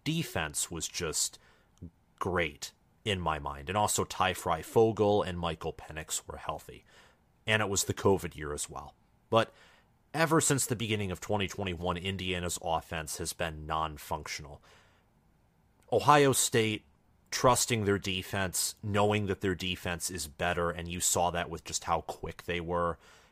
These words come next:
and the play of guys like Sonny Styles, J T Tuimoloau, Josh Proctor, Caden Curry, Hero Kanu,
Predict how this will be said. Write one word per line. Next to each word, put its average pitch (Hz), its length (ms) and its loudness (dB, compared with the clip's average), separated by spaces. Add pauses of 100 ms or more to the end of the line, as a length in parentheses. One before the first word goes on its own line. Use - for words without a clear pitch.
(100)
and 95 160 0
the 87 60 0
play 90 500 0
of 80 200 -8
guys 85 280 0
like 82 140 -6
Sonny 80 300 -2
Styles, 82 680 0 (340)
J 98 240 0
T 90 200 -2
Tuimoloau, 82 1120 2 (260)
Josh 85 340 -2
Proctor, 85 520 0
Caden 82 440 -6
Curry, 85 540 -2
Hero 87 380 -2
Kanu, 87 640 -4